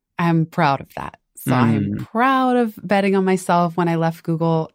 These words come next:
Speaker 1: not because I don't like Google. I love them. So much of what I have in my life to this day is thanks to Google. And it did take a lot of courage to say, "Can I build something that would make me as fulfilled, if not more,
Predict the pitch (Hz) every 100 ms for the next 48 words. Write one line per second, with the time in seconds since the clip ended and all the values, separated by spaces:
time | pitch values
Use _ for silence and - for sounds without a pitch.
0 | _ 160 165 180 208 190 185 165 170 170
1 | 170 165 190 202 165 151 165 185 190 190
2 | 196 202 - - - _ - - - 190
3 | 226 208 202 220 147 165 175 190 175 175
4 | 175 160 156 160 - 151 160 - 147 160
5 | - 160 165 160 151 - - 147 156 160
6 | 196 - - - _ _ _ - 226 180
7 | 180 - 165 170 180 170 170 165 156 151
8 | 175 160 156 - 160 160 147 147 - _
9 | - 196 214 165 170 170 - 175 180 165
10 | 156 156 165 160 175 170 165 _ 170 175
11 | 190 190 185 180 175 214 240 - 202 226
12 | 220 185 - 175 165 170 202 196 170 165